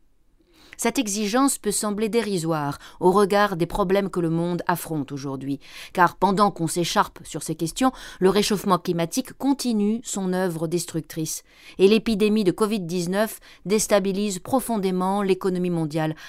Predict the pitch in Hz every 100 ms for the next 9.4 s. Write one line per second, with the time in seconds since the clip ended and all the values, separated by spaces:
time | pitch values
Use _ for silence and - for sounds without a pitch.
0 | - - 196 180 185 208 - 196 196 190
1 | - 160 - 175 - 185 170 170 - 170
2 | 170 143 127 - - _ _ _ _ _
3 | _ _ _ _ _ 240 240 240 254 254
4 | - 226 208 208 - 254 175 131 160 156
5 | 147 151 147 - _ - - - 185 202
6 | 208 262 - - - 175 180 196 214 202
7 | 196 196 196 - 170 170 175 247 240 -
8 | - - 180 202 247 226 196 220 - 180
9 | 165 175 294 311